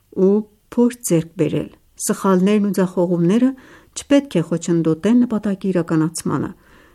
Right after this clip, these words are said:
քանի որ դրանց շնորհիվ մարդը դառնում է ավելի ուժեղ ու ավելի լավ։ Սիրեք և հարգեք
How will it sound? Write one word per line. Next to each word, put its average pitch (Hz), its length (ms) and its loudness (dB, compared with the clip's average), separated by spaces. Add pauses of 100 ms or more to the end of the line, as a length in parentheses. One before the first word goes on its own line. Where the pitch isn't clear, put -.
(120)
քանի 185 260 6
որ 180 180 4
դրանց 175 340 2
շնորհիվ 180 560 0
մարդը 185 280 -2
դառնում 165 440 2
է 175 80 0 (440)
ավելի 175 380 2 (120)
ուժեղ 214 640 0
ու 190 200 -4
ավելի 156 400 0
լավ։ 156 300 -4 (240)
Սիրեք 208 760 2 (120)
և 175 320 0
հարգեք 185 760 0